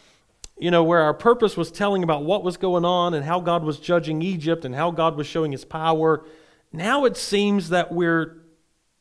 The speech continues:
kind of having an emphasis on the future and keeping this story alive and keeping the commemoration of what God did for his people alive for generations to come. Uh, which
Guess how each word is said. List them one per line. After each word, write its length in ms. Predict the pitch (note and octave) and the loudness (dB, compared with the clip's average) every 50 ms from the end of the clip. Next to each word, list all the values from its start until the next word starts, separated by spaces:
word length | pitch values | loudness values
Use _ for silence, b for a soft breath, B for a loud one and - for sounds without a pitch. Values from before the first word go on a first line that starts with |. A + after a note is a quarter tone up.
| _ _ _ _ | _ _ _ _
kind 220 | - - G3+ A#3 A#3+ | -12 -8 -4 -2 -2
of 260 | G3+ E3+ - - - _ b b b b b b b b | -2 -2 -4 -10 -20 _ b b b b b b b b
having 320 | b - F#3+ G3 G3+ F#3+ E3+ | b -6 -4 -2 0 0 0
an 100 | E3 D#3+ | 0 0
emphasis 520 | - G3 A3+ G#3+ F#3+ E3 - F#3 E3+ D#3+ | -2 -2 -4 -4 -4 -6 -4 -6 -4 -2
on 160 | F3+ E3 E3 D3+ | -2 -2 -2 -4
the 60 | C3+ | -6
future 480 | - - A3+ G#3+ - - - D3 D#3 _ _ _ _ _ _ _ _ _ _ _ _ - - _ _ | -6 -8 -8 -8 -8 -10 -16 -18 -18 _ _ _ _ _ _ _ _ _ _ _ _ -20 -20 _ _
and 220 | D#3+ D3+ D3 C#3+ | -8 -6 -6 -8
keeping 880 | - - - - G#3 A3+ A#3+ A3+ A3 G#3 G3+ G3 F#3+ F#3 F#3 F3 D#3 C#3+ | -10 -12 -8 -4 -2 -2 -2 0 0 0 2 2 2 0 0 -2 -4 -2
this 440 | D3+ E3+ E3+ E3 E3 - - - - b b b b | 0 0 0 0 -2 -4 -10 -12 -14 b b b b
story 680 | b - - - - D3+ D3+ D#3+ E3 D#3+ D#3 D3+ D3+ D3+ - | b -12 -12 -10 -6 -2 0 2 2 2 2 0 -2 -6 -6
alive 680 | D3 C#3+ C3+ B2+ C3 C3+ C#3 D3 D3 C#3+ C3+ C3 B2+ A#2+ | -6 -4 -4 -2 -2 -2 -2 -2 -2 0 -2 -2 -4 -6
and 160 | B2+ B2+ B2+ | -8 -12 -12
keeping 460 | - - G3 G#3 G3+ - G#3 G3+ G3 | -12 -8 -6 -6 -4 -2 -2 -2 -2
the 80 | E3 D#3+ | -2 -4
commemoration 1080 | D#3+ - E3 D#3+ D#3+ E3+ F#3+ F3 D#3 C#3+ C#3 D3+ E3 F3+ E3 - - - B2 A2+ A#2 - B B B B B B B | -4 -4 -4 -2 0 0 2 2 0 0 0 -2 -2 -2 -4 -6 -8 -8 -10 -10 -14 -18 B B B B B B B
of 140 | B D3 C#3 | B -2 0
what 200 | D#3 D3 D3 D3 | 0 0 0 0
God 320 | C3+ D3 D3+ E3+ F3+ E3 | 0 0 2 2 0 0
did 160 | D3 E3 D3+ C#3+ | -2 -2 -4 -4
for 220 | - - D3 C#3+ | -6 -8 -8 -8
his 180 | C#3 C3 - - | -8 -10 -12 -14
people 640 | - - - A#3 A3+ A3+ - C#3+ C3+ C3+ C3+ B B B B B B B | -14 -10 -8 -6 -6 -6 -4 -4 -4 -4 -6 B B B B B B B
alive 460 | D#3 C#3+ C#3 C#3 D3 D#3+ E3+ E3 E3 | -4 -2 0 2 2 2 2 0 -2
for 140 | - D#3 D3 | -4 -6 -6
generations 800 | C3 C3+ D3+ E3 E3+ D#3+ D3 D3+ D3+ D3 - D3+ C#3 B2+ - - | -4 -2 -2 0 0 0 0 0 -2 -2 -4 -6 -8 -8 -8 -12
to 60 | B2+ | -16
come. 400 | - - - D#3 C3+ A#2 A2 A2+ - _ _ _ _ _ _ b b b b b b b b b b b b b b b - | -12 -8 -6 -6 -6 -6 -8 -12 -20 _ _ _ _ _ _ b b b b b b b b b b b b b b b -2
Uh, 240 | - F3 D#3+ D#3 D#3 | 0 2 4 4 4
which 400 | D#3 E3 F#3 F3+ - - - - | 4 2 0 -2 -4 -8 -10 -12